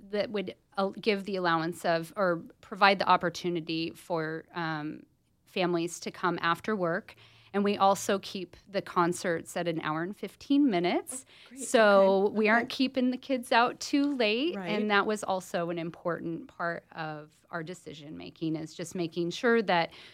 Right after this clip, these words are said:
Speaker 1: when families come, that it's not too late of a time and that it's a, it's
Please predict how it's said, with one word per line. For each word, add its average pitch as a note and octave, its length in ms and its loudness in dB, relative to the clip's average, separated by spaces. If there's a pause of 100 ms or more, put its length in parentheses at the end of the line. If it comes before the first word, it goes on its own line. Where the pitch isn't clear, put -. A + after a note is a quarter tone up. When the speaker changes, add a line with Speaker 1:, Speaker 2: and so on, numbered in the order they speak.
(300)
Speaker 1:
when G3+ 320 2
families F#3 480 0
come, F3 360 -2
that D#3 240 -2
it's E3+ 240 -8
not F3 260 2 (120)
too G3+ 260 -10
late F3 380 -4
of F3+ 120 -12
a G3 80 -8
time F3+ 680 -2
and F3 220 -2
that D#3+ 280 -4
it's E3+ 280 -18
a, E3 60 -14 (100)
it's E3+ 260 -16